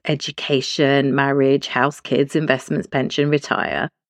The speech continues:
Then in my thirties, build a thriving, profitable business and buy a huge villa in Spain. It's now become get your body in the best health it's ever been in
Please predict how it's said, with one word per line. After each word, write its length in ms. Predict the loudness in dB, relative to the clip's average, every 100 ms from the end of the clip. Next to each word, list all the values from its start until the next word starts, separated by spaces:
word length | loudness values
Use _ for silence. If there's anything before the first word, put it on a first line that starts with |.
| _ _ _ _ _ 0
Then 100 | 2
in 60 |
my 180 | 2 0
thirties, 760 | 2 4 2 2 2 2 2 0
build 280 | 2 4 2
a 80 | -2
thriving, 960 | -2 -6 0 4 4 4 2 0 -4 -6
profitable 500 | -2 -2 -2 -2 -2
business 560 | 2 0 0 -2 -4 -4 -4
and 160 | -2
buy 180 | 0 2
a 140 | 0
huge 560 | -2 -4 0 2 0 0
villa 240 | 2 2 0
in 180 | -4
Spain. 540 | -8 -4 0 2 2 0 _ _ _ _ _ _
It's 240 | 0 2 2
now 300 | 2 2 2
become 760 | 0 -2 -4 -4 -2 -2 -2 _ _ _ _ _ _ _
get 140 | 0
your 120 | 0 2
body 320 | 2 4 4
in 120 | 4
the 60 | 2
best 280 | 0 -2
health 260 | -2 -2 0
it's 160 | -2 -2
ever 160 | -2
been 260 | 0 0 0
in 300 | -4 -6